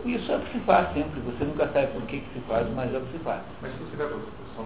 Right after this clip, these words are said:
Speaker 2: Paulo, você não faz isso.
Speaker 1: É, claro, mas é a sociedade também. Agora, essas relações que nós temos com as outras pessoas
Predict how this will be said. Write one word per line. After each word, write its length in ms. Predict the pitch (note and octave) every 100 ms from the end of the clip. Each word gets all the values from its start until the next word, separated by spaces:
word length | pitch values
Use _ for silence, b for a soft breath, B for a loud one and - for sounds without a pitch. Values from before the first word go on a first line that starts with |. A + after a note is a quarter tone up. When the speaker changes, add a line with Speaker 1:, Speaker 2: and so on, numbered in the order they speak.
| G#2+
Speaker 2:
Paulo, 200 | A#2 -
você 120 | -
não 160 | - -
faz 200 | A#2+ A#2
isso. 160 | F#2+ - - -
Speaker 1:
É, 140 | - C#3
claro, 320 | - - - - - -
mas 240 | B2+ B2+
é 260 | E3 F#3 F#3
a 40 | -
sociedade 460 | E3 F3 D3 D3
também. 360 | G3 F3 D#3+ - - B B B B
Agora, 340 | D3 D#3+ - -
essas 380 | A#3 A#3 G3 D3
relações 480 | D3 B2 - C#3 -
que 100 | B2
nós 160 | A2 A2
temos 260 | C3 A2+ -
com 140 | B2
as 120 | A2+
outras 220 | A2+ G2+ F#2+
pessoas 440 | - F#2 F3+ B2